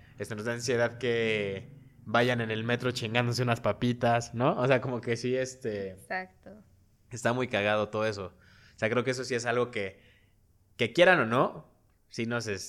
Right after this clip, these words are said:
Speaker 1: sí nos creó un traumita, nos ha creado un traumita y nos ha creado
Speaker 2: Y quién sabe cuánto
Speaker 1: obsesiones
Speaker 2: va a
Speaker 1: y
Speaker 2: durar.
Speaker 1: quién sabe.
Speaker 2: O sea, yo seguro, no sé,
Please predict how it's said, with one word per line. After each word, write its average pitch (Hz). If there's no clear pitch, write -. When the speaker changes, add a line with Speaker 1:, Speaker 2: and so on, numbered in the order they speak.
Speaker 1:
sí 117
nos 120
creó 104
un 110
traumita, 107
nos 110
ha 104
creado 107
un 107
traumita 104
y 117
nos 98
ha 104
creado 104
Speaker 2:
Y 101
quién 101
sabe -
cuánto 180
Speaker 1:
obsesiones 180
Speaker 2:
va 180
a 175
Speaker 1:
y 175
Speaker 2:
durar. 170
Speaker 1:
quién 107
sabe. 92
Speaker 2:
O 202
sea, 196
yo 240
seguro, 226
no 196
sé, 190